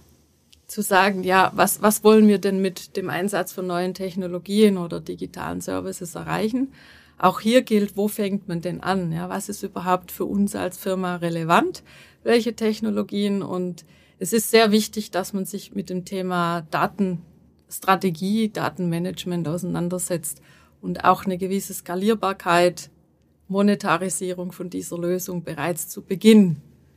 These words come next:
auf die Fahne schreibt. Es gibt so die zwei Felder im digitalen Bereich. Das eine ist im Optimierungsbereich, im aktuellen Geschäftsmodell,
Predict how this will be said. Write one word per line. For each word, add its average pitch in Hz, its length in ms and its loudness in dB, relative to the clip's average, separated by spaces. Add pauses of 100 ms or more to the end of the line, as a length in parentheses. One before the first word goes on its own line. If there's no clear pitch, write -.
(200)
auf 180 200 -12
die 196 120 -10
Fahne 175 340 0
schreibt. 156 560 -8
Es - 140 -14
gibt 226 200 -4
so - 140 -2
die 208 200 -4
zwei 185 420 2
Felder 277 580 2
im 247 140 -6
digitalen 226 640 -4
Bereich. 208 400 -6
Das - 160 -16
eine 190 280 -8
ist - 160 -12
im 190 140 -10
Optimierungsbereich, 233 1040 -2
im 190 120 -4
aktuellen 208 560 0
Geschäftsmodell, 196 880 -4